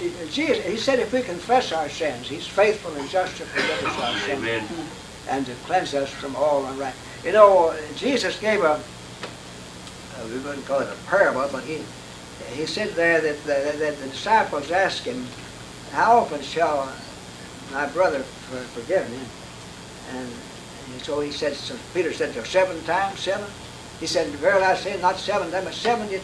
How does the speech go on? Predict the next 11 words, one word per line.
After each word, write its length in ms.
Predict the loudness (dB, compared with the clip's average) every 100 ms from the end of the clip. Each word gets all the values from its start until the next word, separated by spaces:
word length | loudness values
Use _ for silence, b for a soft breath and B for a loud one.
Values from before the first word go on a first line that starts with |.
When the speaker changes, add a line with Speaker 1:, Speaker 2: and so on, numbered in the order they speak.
| -4
Speaker 1:
times 360 | -2 -2 -4
seven." 300 | 0 0 0 -6 -12 -14 -14 -14 -14 -12 -4
And 120 | 2
he 100 | 2
said 280 | 6 4 6
that, 220 | 2 2 0
uh, 280 | 2 0 -4 -10 -6
if, 640 | -4 -4 -8 -14 -14 -4
if, 260 | -4 -4 -8
uh, 80 | -8 -10 -14 -14 -14 -14 -14 -14 -14 -14
seven 400 | -4 0 0 0